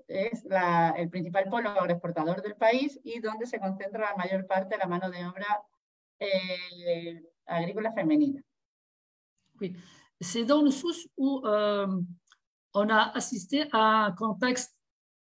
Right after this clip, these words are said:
Speaker 2: de l'émergence d'un nouveau capitalisme agraire à partir de la deuxième moitié des années quatre-vingts. C'est avec la création du périmètre de Massa,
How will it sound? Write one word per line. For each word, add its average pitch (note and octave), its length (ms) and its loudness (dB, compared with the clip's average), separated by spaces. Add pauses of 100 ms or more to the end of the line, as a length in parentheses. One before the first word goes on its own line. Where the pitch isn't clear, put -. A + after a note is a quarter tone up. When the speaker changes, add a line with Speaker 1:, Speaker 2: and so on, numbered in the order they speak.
Speaker 2:
de G3 160 6
l'émergence A3+ 580 6
d'un G#3+ 140 4
nouveau C4+ 300 6
capitalisme A#3 680 0
agraire A3 500 2 (680)
à G#3 100 -4
partir A#3+ 440 2
de G#3+ 100 4
la G#3 100 6
deuxième A#3 420 4
moitié A3 340 -2
des G3+ 220 0
années G#3+ 200 4
quatre-vingts. D#3 500 2 (1040)
C'est G#3+ 480 4
avec G#3+ 220 0
la A3+ 100 4
création A3 560 4
du G3 140 -2
périmètre G#3 500 2
de F3+ 120 4
Massa, G3 460 2